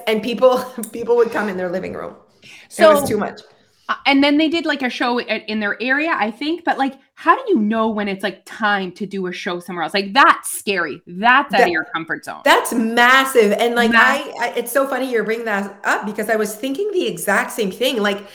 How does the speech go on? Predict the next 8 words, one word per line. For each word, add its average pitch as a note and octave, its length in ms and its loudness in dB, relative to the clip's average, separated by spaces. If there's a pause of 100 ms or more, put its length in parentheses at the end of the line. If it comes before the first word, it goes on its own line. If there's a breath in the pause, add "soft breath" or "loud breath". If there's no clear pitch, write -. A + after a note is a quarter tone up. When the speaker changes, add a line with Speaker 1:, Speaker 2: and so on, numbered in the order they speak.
(320 loud breath)
Speaker 1:
as C#4+ 220 4
I G#4 80 0
was C#4 220 -4
thinking C4+ 420 -4
about G3+ 300 0
us, E3 340 0
and G#3+ 120 0
I, G#3+ 220 2